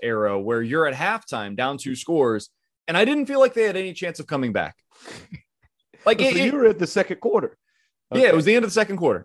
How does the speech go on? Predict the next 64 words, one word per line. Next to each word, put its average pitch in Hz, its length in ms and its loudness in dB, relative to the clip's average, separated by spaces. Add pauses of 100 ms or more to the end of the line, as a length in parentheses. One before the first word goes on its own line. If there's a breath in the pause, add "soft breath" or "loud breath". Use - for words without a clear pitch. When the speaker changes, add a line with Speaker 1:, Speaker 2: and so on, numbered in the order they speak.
Speaker 1:
I, 226 140 -2
end 240 160 0
of 254 80 -4
the 262 60 2
second 233 280 -2
quarter, 202 300 0
I - 20 0
was 208 140 -2
done. 165 320 -4 (200)
I, 208 180 -2
I 208 40 2
was 208 140 0
done. 214 180 -2
I, 160 160 -4
I 170 160 -4
didn't 247 180 -6
think 247 140 -8
that 226 140 -6
they, 208 180 -2
they 185 220 -4
had 170 160 -2
any 190 240 -10
chance 185 300 -10
to - 60 -18
come 160 180 -4
back 190 220 0
at 180 100 -6
that 131 200 0
point 127 300 -2 (340)
because 226 220 0
they 294 100 2
couldn't 269 280 0
get - 180 -2
stops. 254 560 0
And 247 100 2
the 240 120 2
ironic 208 640 0
part, 139 240 -4
man, 135 280 -4
is, 147 240 -4
like, 147 240 -4 (400)
the 190 80 -2
second 220 320 -2
half, 220 320 -2 (180)
the 147 60 -6
defense 202 320 -4
actually 226 260 0
played 139 300 -2
fine, 151 480 -6
and 120 100 -4
it 131 80 -4
was 127 140 -4
the 135 180 -10
offense 147 520 -4
that - 180 2
ended 127 240 -4
up 113 180 -4
being 123 260 -4
the 110 180 -8
issue, 139 360 -2
which 131 180 -2
is 143 140 -4
weird, 175 560 -2
but 160 260 -2